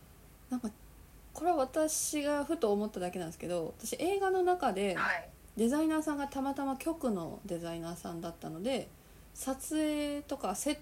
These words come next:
Speaker 1: トを局の中に組んで、なんか、
Speaker 2: はい。
Speaker 1: 立て-、立てて撮影するっていう作品に一回参加したことがあるんですけど、その時に思ったのが、
Speaker 2: はい。
Speaker 1: テレビ局の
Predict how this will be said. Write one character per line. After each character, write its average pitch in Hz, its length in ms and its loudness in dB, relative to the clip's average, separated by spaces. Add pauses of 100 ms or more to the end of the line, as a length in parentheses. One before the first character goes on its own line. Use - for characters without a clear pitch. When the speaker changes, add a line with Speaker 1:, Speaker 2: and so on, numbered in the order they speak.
Speaker 1:
ト 262 180 2
を 262 80 2
局 302 320 0
の 190 100 4
中 233 300 2
に 165 160 0
組 202 320 2
ん 180 40 2
で、 269 280 2 (1200)
な 208 80 -4
ん - 20 -6
か、 - 140 -4
Speaker 2:
は - 120 2
い。 190 200 -4
Speaker 1:
立 - 160 -4
て-、 233 160 2 (180)
立 247 140 -2
て 185 140 0
て - 240 -2
撮 190 180 -4
影 180 100 2
す 180 140 0
る 175 80 4
っ 180 40 2
て 175 200 -2
い 196 640 6
う - 60 -10 (840)
作 226 300 0
品 208 460 2
に 190 200 0
一 185 80 -4 (140)
回 196 220 2
参 196 220 -2
加 185 120 -4
し - 80 -10
た 190 80 -2
こ 185 80 -2
と 180 120 -2
が 147 180 -4
あ 190 100 -4
る 175 80 -4 (160)
ん 214 100 -6
で - 80 -6
す - 100 -8
け 156 140 -4
ど、 160 280 2 (360)
そ 330 140 2
の 349 100 4
時 381 260 2
に 208 260 4
思 196 180 2
っ 202 40 -2
た 185 140 -4
の 170 80 -4
が、 156 60 -6
Speaker 2:
は 151 80 -8
い。 - 40 -12
Speaker 1:
テ 233 60 2
レ 311 140 2
ビ 415 180 6
局 170 800 0
の 175 340 2